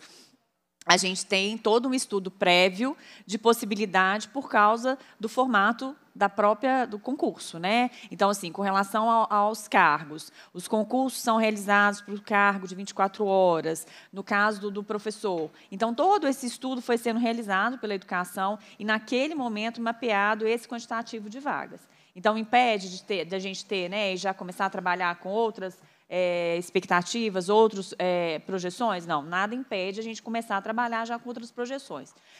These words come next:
Neste momento, esse concurso, é, tá focado com essas vagas.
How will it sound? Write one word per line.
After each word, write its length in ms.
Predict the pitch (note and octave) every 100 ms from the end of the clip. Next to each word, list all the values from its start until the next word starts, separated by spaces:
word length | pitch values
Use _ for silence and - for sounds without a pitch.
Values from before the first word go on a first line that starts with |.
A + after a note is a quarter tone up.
| -
Neste 400 | G3+ A3 C4+ A#3+
momento, 460 | G#3 F#3 G3 G#3
esse 180 | G#3 G#3
concurso, 640 | G#3+ G3+ G#3 G#3+ G#3 A3 - _ _ -
é, 280 | F#3+ G3
tá 260 | G3 G3 G3
focado 500 | - G#3+ G3+ F3 F#3+
com 180 | - G#3+
essas 320 | G3 G3+ A3+
vagas. 340 | E3+ - -